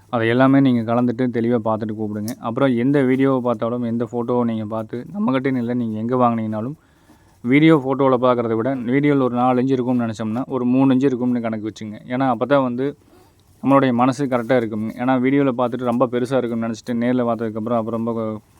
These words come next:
மாடு சின்னதா போச்சு அப்படின்னு ஒரு சிலர் வந்து கருத்து தெரிவிக்கிறதுனால, அந்த இந்த பதிவில் நம்ம தெளிவா ஒண்ணு சொல்றோமுங்க. வீடியோவில் பார்க்குறதுக்கு நாலு இன்ச்சு தெரிஞ்சது அப்படின்னா, ஒரு, ஒரு தோராயமான ஒரு மதிப்பு, நம்ம ஒரு மூணு இன்ச்சு தான் இருக்கும்னு நினச்சிக்கிட்டோம்னா தான், எந்த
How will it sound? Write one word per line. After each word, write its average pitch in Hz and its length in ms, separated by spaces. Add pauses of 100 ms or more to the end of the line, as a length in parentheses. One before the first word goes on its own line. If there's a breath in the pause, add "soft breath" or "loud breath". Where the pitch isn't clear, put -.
(200)
மாடு 120 240
சின்னதா 123 320
போச்சு 113 280
அப்படின்னு 110 360 (720 soft breath)
ஒரு 143 140
சிலர் 147 220
வந்து 135 260 (380)
கருத்து 131 280
தெரிவிக்கிறதுனால, 120 760
அந்த 120 280
இந்த 113 140
பதிவில் 135 360
நம்ம 123 120
தெளிவா 120 280
ஒண்ணு 120 220
சொல்றோமுங்க. 110 440 (520 soft breath)
வீடியோவில் 147 480
பார்க்குறதுக்கு 127 520 (400)
நாலு 127 260
இன்ச்சு 143 160
தெரிஞ்சது 127 420
அப்படின்னா, 120 380
ஒரு, 123 200 (120)
ஒரு 104 200
தோராயமான 135 460
ஒரு 123 120
மதிப்பு, 120 400
நம்ம 151 240
ஒரு 131 100
மூணு 135 220
இன்ச்சு 127 160
தான் 139 120
இருக்கும்னு 123 300
நினச்சிக்கிட்டோம்னா 113 460
தான், 139 200
எந்த 120 200